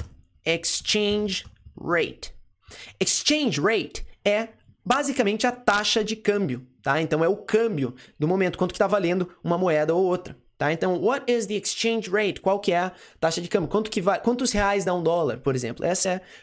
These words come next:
a exchange rate, a taxa de é, de câmbio,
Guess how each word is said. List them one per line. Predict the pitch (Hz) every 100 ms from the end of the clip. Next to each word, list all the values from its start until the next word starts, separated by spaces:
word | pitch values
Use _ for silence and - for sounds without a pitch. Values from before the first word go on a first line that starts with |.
| _
a | 165 151
exchange | 151 - 160 151
rate, | 147 135 131
a | 139
taxa | - 139 139 147
de | 139 139 - - - _ _ -
é, | 147 147
de | 147
câmbio, | 160 202 139 -